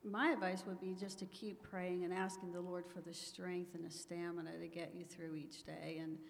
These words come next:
to prioritize what is on your, your agenda so that you can get the, the most important task done. Um, as far as balance goes, um, I did work part-time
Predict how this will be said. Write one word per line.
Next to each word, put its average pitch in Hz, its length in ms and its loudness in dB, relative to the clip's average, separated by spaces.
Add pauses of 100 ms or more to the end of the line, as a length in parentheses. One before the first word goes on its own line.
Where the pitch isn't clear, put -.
(260)
to - 80 -8
prioritize 185 1120 2 (460)
what 190 300 10 (440)
is 185 140 0
on 185 240 4
your, 175 180 -2 (380)
your 180 140 -2
agenda 170 640 0
so 180 260 -4
that 165 240 -2
you 185 140 -2
can 180 520 -4 (140)
get 185 260 -8
the, - 680 -16
the 180 60 -6 (100)
most 190 240 -8
important 175 440 -10
task - 400 -14
done. 185 320 -10 (680)
Um, 185 320 0 (100)
as 214 160 -4
far 285 220 4
as 220 220 2
balance 208 600 0
goes, 226 540 0 (100)
um, 180 360 2 (1800)
I 220 120 4
did 233 240 4
work 196 260 0
part-time 185 640 0